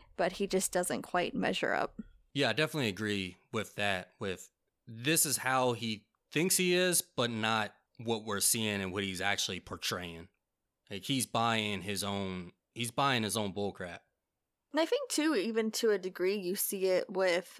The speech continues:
Speaker 1: his girlfriend, Patricia, just this idea of imitation. She seems to kinda be, in a way, you see her in her apartment. She's hanging up these artwork. She's making references to these books. And I think she's trying to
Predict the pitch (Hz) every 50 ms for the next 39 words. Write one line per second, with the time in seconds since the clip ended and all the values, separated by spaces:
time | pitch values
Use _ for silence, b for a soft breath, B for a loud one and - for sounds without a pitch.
0 | - - 208 190 180 - - 190 180 185 - 185 175 175 165 165 - - _ -
1 | 180 175 - - 277 - - 190 175 170 - - - - 175 180 - - - 175
2 | - - 175 175 175 - 170 170 175 175 - - 190 185 185 - B B B B
3 | B B 240 220 208 190 - - - 185 190 - - 185 175 214 196 - - 208
4 | - - - 262 262 262 226 - 208 - - 220 214 208 202 196 196 196 180 185
5 | 185 180 180 180 190 - _ _ _ _ _ _ _ _ _ _ _ _ _ -
6 | - - 277 294 294 262 233 208 220 214 214 220 226 220 202 185 180 208 - -
7 | 240 226 226 220 208 220 196 185 180 170 - 180 208 - 202 196 185 175 180 -
8 | - - 196 190 - 190 190 185 - - 190 - - 208 190 190 - 226 240 247
9 | 247 220 196 170 - - 175 202 - 165 175 185 143 - 185 180 180 175 - -
10 | - 196 180 180 - - - - - 214 226 233 226 - 202 190 185 175 - -
11 | - 196 190 185 - 185 180 180 - - - 180 - 165 175 190 - - - 185
12 | 185 - - - - - - B B B B B B B 214 208 202 - 254 226
13 | 214 - - 214 196 190 - - - - - 220 196 190 196 202 208 202 196 190
14 | 190 180 208 - - - 185 170 170 170 170 233